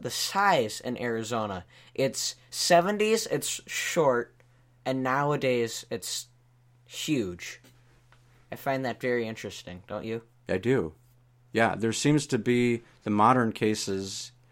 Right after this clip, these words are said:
Speaker 2: extremely large, like the, the upper end of Bigfoot, but, and that could speak to some of the skinwalker, 'cause that
Speaker 1: Mm-hmm.
Speaker 2: keeps coming into this,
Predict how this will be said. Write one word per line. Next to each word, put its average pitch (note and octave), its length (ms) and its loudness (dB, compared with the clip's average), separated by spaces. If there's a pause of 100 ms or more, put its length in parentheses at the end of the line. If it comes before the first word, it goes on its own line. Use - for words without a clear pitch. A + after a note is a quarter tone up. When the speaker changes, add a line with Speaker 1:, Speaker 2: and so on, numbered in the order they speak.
(1080)
Speaker 2:
extremely C3+ 760 0
large, D#2+ 600 -2 (400)
like A2+ 340 -6
the, A2 200 0 (160)
the G2+ 360 -4 (140)
upper A#2+ 340 4
end G#2 180 2
of F#2 440 -10 (680)
Bigfoot, G#2 540 -2 (420)
but, G#2+ 240 4 (640)
and D#3 180 4
that F#3 140 4
could F3+ 220 2
speak - 400 0
to B2+ 100 -4
some B2 260 0
of G#2+ 140 -2
the G2 380 -2 (100)
skinwalker, F#2+ 1000 -2 (100)
'cause A#2 220 -4
that A2+ 100 6
Speaker 1:
Mm-hmm. A#2 40 -8
Speaker 2:
keeps - 220 -4
coming G2+ 280 0
into G#2 180 -2
this, F#2+ 340 -6